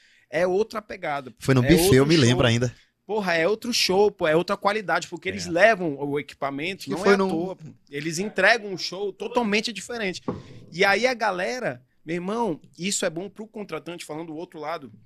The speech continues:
Speaker 1: que é do contratante e do contratado. Eles são contratados, eu sou o contratante. Eles fazem uma pegada que não esfria, porque eles não são uma dupla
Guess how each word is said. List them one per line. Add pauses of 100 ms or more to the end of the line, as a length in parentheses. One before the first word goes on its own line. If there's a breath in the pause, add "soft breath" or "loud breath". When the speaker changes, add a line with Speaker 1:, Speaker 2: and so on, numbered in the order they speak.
(120)
Speaker 1:
que
é
do
contratante
e
do
contratado.
Eles
são
contratados,
eu
sou
o
contratante. (880)
Eles
fazem (400)
uma
pegada
que
não
esfria, (320 soft breath)
porque
eles
não
são
uma
dupla